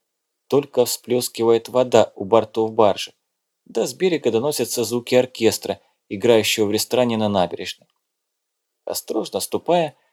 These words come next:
Кривцов поднялся по трапу и лег на палубу, ползком подбираясь к рубке шкипера. Можно ли верить уголовнику с перебитым носом, что бандитов всего трое?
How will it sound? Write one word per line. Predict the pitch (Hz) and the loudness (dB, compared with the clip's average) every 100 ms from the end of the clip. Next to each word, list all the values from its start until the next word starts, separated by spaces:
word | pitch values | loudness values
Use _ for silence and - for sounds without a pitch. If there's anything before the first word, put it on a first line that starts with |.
| _ _ _ | _ _ _
Кривцов | 113 110 - 190 180 | -6 -6 -4 -4 -2
поднялся | 113 110 117 107 - 98 | 0 0 2 0 -2 -4
по | 98 | -2
трапу | 95 151 185 185 180 175 _ _ - | -2 0 0 0 -6 -8 _ _ -6
и | 156 | 0
лег | 185 180 - | 0 0 -4
на | 175 | -6
палубу, | - 110 107 98 104 - _ _ _ _ | 2 4 4 2 -2 -6 _ _ _ _
ползком | - 104 - - 151 139 | 0 2 0 0 0 0
подбираясь | - 95 101 120 120 113 | -2 -4 0 4 4 2
к | - - | -6 -6
рубке | 104 95 - 117 | -4 -4 -6 -10
шкипера. | - 98 85 - - _ _ _ _ _ _ _ _ _ _ _ _ _ _ | -8 -10 -10 -14 -18 _ _ _ _ _ _ _ _ _ _ _ _ _ _
Можно | 85 117 190 165 151 | -8 -4 -4 -4 -4
ли | 147 | -2
верить | 135 156 143 - - | -2 0 0 -2 -6
уголовнику | 117 131 139 139 135 123 131 | -2 0 2 2 0 -6 -6
с | - | -8
перебитым | - 117 113 123 123 117 139 | -6 -4 -4 -4 -2 -4 -2
носом, | 180 - 160 143 _ _ _ - | -4 -4 -4 -6 _ _ _ -14
что | - - 131 | -8 0 0
бандитов | 110 127 123 160 160 139 - _ | 2 -2 -2 -4 -2 -4 -4 _
всего | - 135 127 135 | -6 -2 0 0
трое? | - 110 82 - | 0 -2 -2 -8